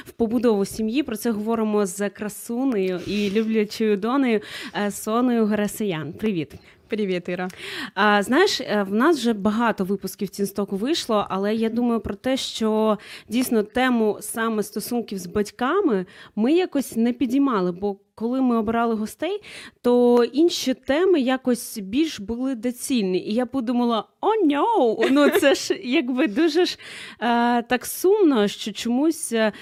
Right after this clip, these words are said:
Speaker 1: час певний проходить, і не кожен, дійсно, як я сказала, може похвалитись такими близькими, щирими, глибокими стосунками зі своїми батьками. В тебе інша ситуація, тому ми про це сьогодні з тобою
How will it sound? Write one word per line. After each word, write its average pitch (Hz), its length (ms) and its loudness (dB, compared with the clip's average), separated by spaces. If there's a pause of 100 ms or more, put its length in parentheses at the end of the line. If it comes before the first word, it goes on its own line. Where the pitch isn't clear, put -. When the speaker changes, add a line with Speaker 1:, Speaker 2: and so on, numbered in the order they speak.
(300)
Speaker 1:
час 247 520 2
певний 226 340 2
проходить, 277 600 -2
і 220 360 -4 (220)
не 240 160 4
кожен, 254 480 2
дійсно, 208 280 0
як 196 200 2
я 208 100 0
сказала, 226 280 -2
може 214 240 2
похвалитись 226 580 -4
такими 208 340 -2
близькими, 240 720 0
щирими, 240 640 -2
глибокими 208 560 -2
стосунками 214 640 -4
зі 196 100 -8
своїми 220 340 -2
батьками. 180 500 -4 (400)
В - 60 -20
тебе 311 280 0
інша 208 360 0
ситуація, 220 760 -2
тому 220 360 0
ми 202 160 0
про 202 120 -8
це 208 160 -6
сьогодні 208 340 -2
з 202 80 -8
тобою 208 300 -2